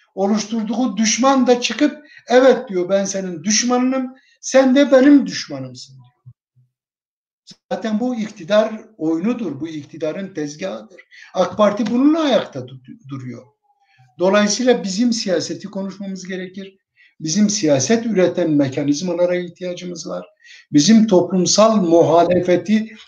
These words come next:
örgütleyen siyasi partilere ihtiyacımız var. Bu örgütlülüğü siyasal zemine taşıyan, bu demokratik mücadeleye taşıyan siyasi oluşumlara ihtiyacımız var.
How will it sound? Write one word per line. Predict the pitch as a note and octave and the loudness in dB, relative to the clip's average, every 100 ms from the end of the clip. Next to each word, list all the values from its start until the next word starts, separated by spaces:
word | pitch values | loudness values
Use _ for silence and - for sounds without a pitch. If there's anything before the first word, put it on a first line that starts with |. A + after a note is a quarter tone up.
| _ - | _ 4
örgütleyen | E3+ E3+ C#3 F3+ - F#3 A3+ B3 | 4 4 -2 -8 -2 4 6 6
siyasi | A3 - E3+ D3+ - C#3 | 4 4 2 2 -2 -6
partilere | F3+ F3 F#3+ F#3 F3+ | -6 -6 -8 -8 -6
ihtiyacımız | F3+ F3 F3+ F3+ - - - | -8 -12 -14 -14 -12 -12 -12
var. | - - _ _ _ _ _ _ _ _ | -16 -18 _ _ _ _ _ _ _ _
Bu | D3+ B3 | 2 4
örgütlülüğü | A#3 A3+ G3+ G3+ G#3+ - G#3 F3 F#3 G3+ A#3+ A#3+ - _ - - | 6 6 4 2 -2 -2 -4 -4 -4 -2 -4 -6 -14 _ -20 -14
siyasal | - - F3+ F3 - A3+ B3 | -8 -2 2 2 4 4 4
zemine | F#3 D3 F#3+ F#3+ F#3 F3+ F3 | 0 0 2 2 0 -2 -4
taşıyan, | D#3 D3 - F3+ F#3+ G3 _ _ _ _ _ _ _ _ _ _ | -6 -6 -6 -6 -6 -10 _ _ _ _ _ _ _ _ _ _
bu | G3+ G#3 G#3 - _ _ _ | 0 0 -2 -10 _ _ _
demokratik | F#3 F#3 F#3 F#3+ F3 A3 F#3+ | 2 4 4 2 2 0 -4
mücadeleye | F3 F3 F#3+ F#3+ F#3+ F#3+ F#3+ G3+ G#3 | -2 0 4 4 4 0 0 0 0
taşıyan | F#3 F3 - G3 G3 F#3+ - _ _ _ | 0 0 -2 -2 -4 -4 -12 _ _ _
siyasi | - F3 E3+ - G3+ | -6 0 2 0 -4
oluşumlara | F#3 E3+ F3 F3 - F3+ F3 F#3 | -4 -4 -4 -6 -6 -6 -6 -6
ihtiyacımız | F3+ F3 F#3+ F3+ F#3 F3+ F#3+ | -8 -8 -8 -6 -10 -10 -6
var. | F#3+ | -6